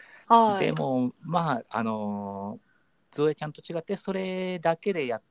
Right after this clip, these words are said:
Speaker 2: てるわけじゃなくて、たまにやってるぐらいのレベルです、まだ。
Speaker 1: サブ的な使い方ですよね。
Speaker 2: そうですね。どっちかというとそんな感じです、まだ。
Speaker 1: あー。
Speaker 2: で、本当はもっ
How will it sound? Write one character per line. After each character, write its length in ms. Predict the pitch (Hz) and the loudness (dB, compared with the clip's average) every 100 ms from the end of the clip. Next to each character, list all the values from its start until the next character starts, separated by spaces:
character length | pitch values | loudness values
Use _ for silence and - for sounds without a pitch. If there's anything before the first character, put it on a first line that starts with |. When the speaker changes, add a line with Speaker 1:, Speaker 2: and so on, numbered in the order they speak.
| _ | _
Speaker 2:
て 100 | 113 | -4
る 120 | 104 | -2
わ 100 | 101 | -2
け 80 | 101 | -4
じ 60 | 90 | -12
ゃ 40 | |
な 80 | 90 | -12
く 140 | - - | -14 -18
て、 140 | - | -16
た 160 | - 113 | -4 2
ま 140 | 127 | 4
に 80 | 127 | 4
や 100 | 110 | 2
っ 60 | - | 0
て 160 | 113 | -4
る 80 | 104 | -4
ぐ 80 | 104 | -4
ら 80 | 85 | -8
い 60 | |
の 80 | 80 | -10
レ 80 | 80 | -16
ベ 120 | 80 | -14
ル 140 | 80 | -14
で 100 | 80 | -16
す、 140 | 78 85 | -16 -10
ま 160 | 80 | -8
だ。 140 | 80 - _ _ _ _ _ _ _ _ _ - | -8 -12 _ _ _ _ _ _ _ _ _ -2
Speaker 1:
サ 240 | - 277 | 10 10
ブ 560 | 262 240 226 226 220 - - - | 12 12 12 8 4 -2 0 8
的 260 | 240 240 | 8 8
な 160 | 220 220 | 6 6
使 300 | 220 214 202 | 4 2 2
い 40 | |
方 300 | 202 202 196 | 2 2 2
で 100 | 196 | 2
す 140 | 196 170 | 0 -2
よ 140 | 165 | -4
ね。 340 | 190 220 226 - - | 0 2 0 -4 -18
Speaker 2:
そ 520 | - 117 104 101 92 | -6 2 4 4 2
う 40 | |
で 100 | 92 | -4
す 120 | 104 101 | -8 -6
ね。 80 | 113 | -4
ど 80 | 104 | -6
っ 40 | |
ち 120 | - | -6
か 100 | 98 | -6
と 80 | 92 | -6
い 40 | |
う 20 | - | -12
と 80 | |
そ 100 | - | -12
ん 20 | 87 | -12
な 80 | |
感 220 | - 90 87 | -10 -10 -10
じ 100 | 90 | 2
で 80 | |
す、 20 | 208 | 6
ま 280 | 214 214 | 8 8
だ。 60 | 214 | 6
Speaker 1:
あ 960 | 214 208 208 202 202 202 202 196 202 - _ _ | 4 4 2 2 2 2 0 0 -4 -10 _ _
ー。 40 | - | -8
Speaker 2:
で、 380 | 135 - 143 147 | -6 -6 -6 -8
本 360 | - 214 226 | 0 2 4
当 100 | - | 6
は 120 | 226 | 6
も 120 | |
っ 40 | 190 | 6